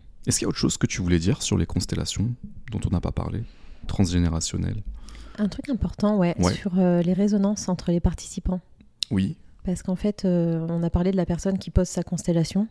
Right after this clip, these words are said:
Speaker 1: Ouais.
Speaker 2: et qui choisit, euh, des gens qui vont représenter telle ou telle chose, tu vois.
Speaker 1: Mhm.
Speaker 2: Euh, mais j'ai pas parlé de l'impact que ça peut avoir sur les gens qui représentent.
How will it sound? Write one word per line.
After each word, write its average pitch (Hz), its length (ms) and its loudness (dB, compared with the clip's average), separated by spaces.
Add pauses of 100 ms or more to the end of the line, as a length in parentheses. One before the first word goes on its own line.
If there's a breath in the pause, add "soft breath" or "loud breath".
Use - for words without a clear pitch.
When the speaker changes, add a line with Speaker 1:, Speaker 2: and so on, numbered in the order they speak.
Speaker 1:
Ouais. 101 160 4
Speaker 2:
et - 60 -2
qui - 120 -12
choisit, 190 540 0
euh, 165 240 0
des 160 160 -4
gens 175 100 0
qui 185 200 -6
vont 165 100 0
représenter 165 560 0
telle 170 180 -2
ou 175 60 -4
telle 160 160 -4
chose, 208 320 -2 (500)
tu - 140 -4
vois. 180 260 0
Speaker 1:
Mhm. 104 100 2 (600 loud breath)
Speaker 2:
Euh, 180 100 4 (520)
mais 170 120 2
j'ai 165 140 2
pas - 160 -2
parlé 180 300 0
de 180 120 2
l'impact 175 560 -2 (200)
que - 120 -8
ça 170 160 -4
peut - 120 -2
avoir 180 240 2
sur - 160 -4
les 165 140 2
gens 190 140 2
qui - 180 -4
représentent. 165 800 0